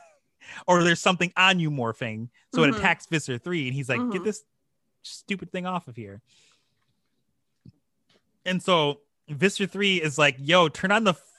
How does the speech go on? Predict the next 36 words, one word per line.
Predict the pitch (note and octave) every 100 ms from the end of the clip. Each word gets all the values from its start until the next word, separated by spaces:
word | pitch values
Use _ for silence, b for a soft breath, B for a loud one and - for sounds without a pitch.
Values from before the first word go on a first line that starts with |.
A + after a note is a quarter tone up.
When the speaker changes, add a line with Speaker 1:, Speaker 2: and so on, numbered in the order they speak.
| _
Speaker 1:
like, | D#3+ C#3
the | D3
sprinkler | C3+ - - F3 F#3 D3+ C#3
system | - C#3 - -
<laughs> | - - - - - B B B D#5 B B B _ _ _ _ _ - A#4+ B4 -
in | A#3 G#3+
the | F#3+
ship." | F3 - G3 D3 - b b b b b b b _ _ F#3+
And | F#3
so | G3+
that's | F#3 G3 F#3+
the | G3+
distraction | E3+ D#3+ G3 F#3+ - E3
that | D3
Marco | D3 D3+ C#3+
and | C3
Axe | C3+ B2+ -
need | D#3+ D3
to | C3
escape | A2+ - C#3
the | A#2+
Blade | B2 C#3 C3
ship, | - B2 - b b -
and | C#3
they | C3
morph | B2+ D3 -
into | B2+
birds | A2+ C#3+ C3+ A#2+ A2+ -
moments | C3 B2+ C3 C3+
before | - A2 A#2
they | G#2+
hit | A2
the | G2+
ground. | G2 F2 F2+
So | A#2
basically, | E3+ - E3+